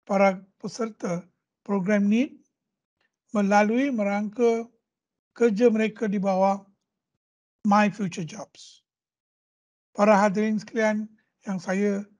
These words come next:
hormati, dengan teknologi moden dan kewujudan pelbagai inovasi baru ketiga ini,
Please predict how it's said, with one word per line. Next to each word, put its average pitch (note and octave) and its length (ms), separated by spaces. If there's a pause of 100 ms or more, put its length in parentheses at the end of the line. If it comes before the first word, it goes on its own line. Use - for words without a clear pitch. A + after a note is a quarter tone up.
(120)
hormati, G3+ 640 (960)
dengan G#3+ 240
teknologi G#3 560
moden G#3+ 480 (800)
dan G#3+ 240
kewujudan G3+ 640
pelbagai F#3+ 560 (480)
inovasi G3 400
baru G#3 400 (720)
ketiga G#3 400
ini, A#3 160